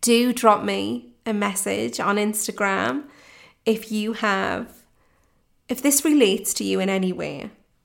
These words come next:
yeah? And please do like, share. If you haven't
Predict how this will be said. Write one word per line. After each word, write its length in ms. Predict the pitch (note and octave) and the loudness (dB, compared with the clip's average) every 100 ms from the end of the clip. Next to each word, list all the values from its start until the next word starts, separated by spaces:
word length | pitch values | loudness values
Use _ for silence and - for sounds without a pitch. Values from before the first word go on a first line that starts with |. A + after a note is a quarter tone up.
| _ | _
yeah? 420 | G#3+ G3 G3+ A3+ A#3+ - - _ _ _ _ _ - | -4 -2 -2 -2 -6 -16 -20 _ _ _ _ _ 2
And 520 | A3 G#3+ G3+ G3+ G3+ - | 4 4 2 -2 -6 -12
please 460 | - B3+ A#3 A#3 A#3 | -8 -4 -2 -2 -2
do 440 | A3+ G3 F#3+ F#3+ F#3+ | 0 2 2 -2 -6
like, 640 | G#3 G3 G3 G3 - _ - | -4 -2 -2 -6 -18 _ -12
share. 640 | - - G3+ G3 F#3+ - | -6 -2 -2 0 -2 -4
If 200 | A#3+ - | -6 -6
you 60 | B3 | -8
haven't 880 | A#3 - - B3 A#3+ A#3 A3+ A#3 | -6 -8 -2 -2 2 0 0 -4